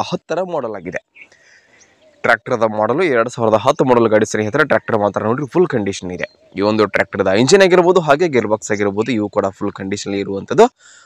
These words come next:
ಹಾಗೆ ಟ್ರ್ಯಾಕ್ಟರ್‌ಗೆ ಸಂಬಂಧಪಟ್ಟಂತಹ all ಡಾಕ್ಯುಮೆಂಟ್ಸ್‌ಗಳು ಕೂಡ ಸ್ನೇಹಿತರೆ ಕ್ಲಿಯರ್ with ರನ್ನಿಂಗ್ ಅಲ್ಲಿ ಇರುವಂಥದ್ದು. ಇನ್ನು ಈ ಒಂದು ಟ್ರ್ಯಾಕ್ಟರ್‌ದ ಮಾರಾಟದ ಬೆಲೆ ನಾಲ್ಕು ಲಕ್ಷ ಎಂಬತ್ತು ಸಾವಿರ.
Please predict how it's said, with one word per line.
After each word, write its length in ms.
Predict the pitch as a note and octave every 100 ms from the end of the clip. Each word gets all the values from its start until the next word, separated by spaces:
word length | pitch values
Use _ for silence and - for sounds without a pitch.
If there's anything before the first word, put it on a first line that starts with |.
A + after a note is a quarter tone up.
| _ -
ಹಾಗೆ 400 | C#3+ F3 B2 -
ಟ್ರ್ಯಾಕ್ಟರ್‌ಗೆ 480 | - C#3+ C3+ F#3+
ಸಂಬಂಧಪಟ್ಟಂತಹ 880 | A#3 C#3+ C#3 F3+ G3 C#3 B2 A#2+ B2 D3+ -
all 120 | C#3+
ಡಾಕ್ಯುಮೆಂಟ್ಸ್‌ಗಳು 680 | C3 A2 D#3 D#3 C#3 - A#2+
ಕೂಡ 200 | - G2
ಸ್ನೇಹಿತರೆ 520 | G#2 - G2+ G#2 G#2+ G2+
ಕ್ಲಿಯರ್ 320 | C#3+ D#3 C3+
with 200 | C#3 E3
ರನ್ನಿಂಗ್ 260 | F#3+ G#3
ಅಲ್ಲಿ 180 | G3 D3+
ಇರುವಂಥದ್ದು. 480 | A#2 F2+ D#2+ C2 B1 - _ _ _ _ _ _ _ _
ಇನ್ನು 140 | F3 A3
ಈ 80 | F#3+
ಒಂದು 200 | G#3+ A3
ಟ್ರ್ಯಾಕ್ಟರ್‌ದ 400 | F3+ E3 F3+ F3
ಮಾರಾಟದ 460 | D#3 C3+ - C3
ಬೆಲೆ 220 | B2+ C3+
ನಾಲ್ಕು 360 | D3 A2+ A#2 -
ಲಕ್ಷ 160 | G#2 D#3+
ಎಂಬತ್ತು 440 | C3+ G#2 F#2 -
ಸಾವಿರ. 160 | F#2